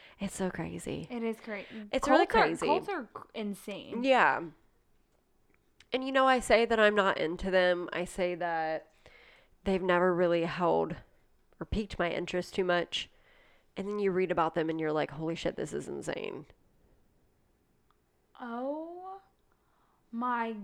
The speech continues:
Speaker 2: God. Look, oh shit, everything's plugged in. Look at all the fucking people.
Speaker 1: Oh, is that, oh my God. Whoa.
Speaker 2: That's, those are all people.
Speaker 1: That's crazy.
Speaker 2: Oh my God, they're, like, piled on top of each other.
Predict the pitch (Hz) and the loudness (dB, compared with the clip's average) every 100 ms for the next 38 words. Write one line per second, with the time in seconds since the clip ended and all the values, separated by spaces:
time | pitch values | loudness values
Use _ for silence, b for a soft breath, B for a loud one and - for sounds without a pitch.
0 | 185 208 240 247 262 277 277 277 269 262 | -12 -8 -8 -6 -4 -2 0 2 0 0
1 | 247 214 202 - 220 262 262 233 220 202 | -4 -6 -8 -10 -6 -6 -8 -6 -6 -8
2 | 208 - - 202 196 208 208 - 196 190 | -12 -16 -14 -12 -10 -10 -12 -14 -14 -14
3 | 190 b b b 220 226 311 226 262 254 | -16 b b b -8 -4 -2 -2 -4 -6
4 | - - 247 247 226 208 - - 240 262 | -12 -2 -2 -2 -4 -6 -10 -4 0 2
5 | 262 208 139 - _ b b b b b | 2 2 0 -8 _ b b b b b
6 | _ 196 202 196 180 - - 202 202 190 | _ -18 -16 -16 -16 -16 -16 -16 -14 -14
7 | - 170 196 - 160 202 233 170 - - | -12 -10 -12 -4 4 6 6 6 2 -2
8 | 233 247 - 226 240 254 247 262 240 226 | 0 -2 -2 2 6 6 6 2 2 0
9 | - 254 277 233 170 156 - - - - | -4 -6 -4 -2 -4 -4 -10 -14 -20 -20
10 | - - - - - _ - 269 311 330 | -18 -18 -20 -20 -20 _ -12 -8 -6 -6
11 | 233 214 302 277 277 233 - - - 247 | -4 -2 0 2 0 -2 -4 -12 -2 0
12 | 285 294 254 208 208 214 233 277 262 - | 2 2 2 0 -4 -4 -4 -4 -6 -6
13 | 208 180 123 | -8 -8 -10